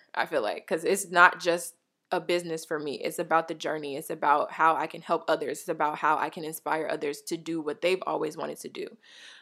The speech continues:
Um, so yeah, being open, being transparent, um, responding, please.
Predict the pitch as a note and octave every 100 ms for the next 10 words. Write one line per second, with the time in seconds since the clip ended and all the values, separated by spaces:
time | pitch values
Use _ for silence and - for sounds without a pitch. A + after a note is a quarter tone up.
0 | - - B2+ - - G3+ - A3+ B3 C#3+
1 | F3+ - _ _ _ F3+ A3 A#3+ F#3 F3+
2 | D#3+ E3 F3 F3 F#3 F3 - E3+ E3 D#3+
3 | - - - - - - E3 E3+ D#3+ F#3+
4 | - E3+ E3+ E3 E3 E3+ - _ _ _
5 | _ _ _ F3+ D#3 D#3 - -